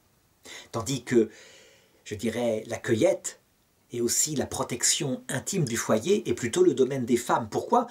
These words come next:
Pour une raison simple, c'est que la femme porte l'enfant et donc elle le protège, elle s'en occupe et donc elle est plus li-, euh,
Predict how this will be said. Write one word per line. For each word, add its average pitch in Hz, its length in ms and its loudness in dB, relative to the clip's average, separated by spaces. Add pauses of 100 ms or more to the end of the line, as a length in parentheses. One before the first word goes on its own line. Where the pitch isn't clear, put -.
(140)
Pour 127 160 -6
une 127 80 -2
raison 131 260 -4
simple, - 380 0 (200)
c'est - 140 -6
que - 60 -6
la - 80 0
femme 208 320 2
porte 220 340 2
l'enfant 147 500 -2 (200)
et 123 80 -6
donc 185 300 0 (120)
elle 131 140 0
le 127 120 4
protège, 143 400 2
elle 123 100 0
s'en 110 200 -4
occupe - 380 0 (140)
et 107 80 -8
donc 143 340 -4 (200)
elle 113 120 -4
est 113 60 -2
plus - 480 2 (460)
li-, 113 360 -6
euh, 101 280 -6